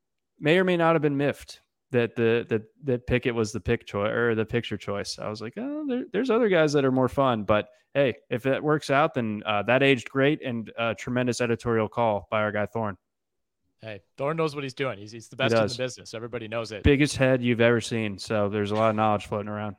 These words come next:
Speaker 2: Also, biggest brain inside of that
Speaker 1: Mm.
Speaker 2: head. He'll, he'll be the
Speaker 1: That's
Speaker 2: first to
Speaker 1: right.
Speaker 2: tell you. Um, all right, last one.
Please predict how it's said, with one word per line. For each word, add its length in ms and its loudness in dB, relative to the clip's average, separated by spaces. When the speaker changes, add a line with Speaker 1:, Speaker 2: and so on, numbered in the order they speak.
Speaker 2:
Also, 280 0
biggest 280 -6
brain 380 -4
inside 380 -4
of 100 -2
that 120 0
Speaker 1:
Mm. 40 -14
Speaker 2:
head. 140 -14
He'll, 160 -8
he'll 100 -6
be 120 -8
the 60 -8
Speaker 1:
That's 180 -4
Speaker 2:
first 20 -10
to 60 -2
Speaker 1:
right. 60 2
Speaker 2:
tell 120 0
you. 120 -10
Um, 400 2
all 80 4
right, 120 10
last 200 6
one. 240 0